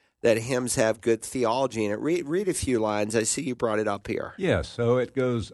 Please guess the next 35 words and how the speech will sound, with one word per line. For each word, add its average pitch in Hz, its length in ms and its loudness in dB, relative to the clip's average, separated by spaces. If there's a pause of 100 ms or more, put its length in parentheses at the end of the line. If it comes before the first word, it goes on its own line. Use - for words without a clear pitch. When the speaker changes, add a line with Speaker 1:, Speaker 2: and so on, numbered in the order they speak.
Speaker 2:
"There 123 360 0
is 104 220 -2
life 160 500 0
for 113 260 0
a 101 60 0
look 110 400 -4
at 104 140 -2
the 120 80 -6
crucified 107 760 -2
one. 113 540 -2 (200)
There 113 160 0
is 101 220 -2
life 135 360 -2
at 107 160 -4
this 101 220 -4
moment 127 380 2
for 135 140 0
thee. 98 480 0 (520)
Then 151 260 2
look, 180 320 -2
sinner, 139 540 0
look 135 320 0
unto 143 220 2
him 147 480 2
and 113 160 0
be 131 140 2
saved, 107 640 -2 (120)
unto 101 280 -2
him 139 440 0
who 113 120 2
was 107 240 0
nailed 110 400 2
to 113 100 -6
the 107 100 -6
tree." 104 540 -2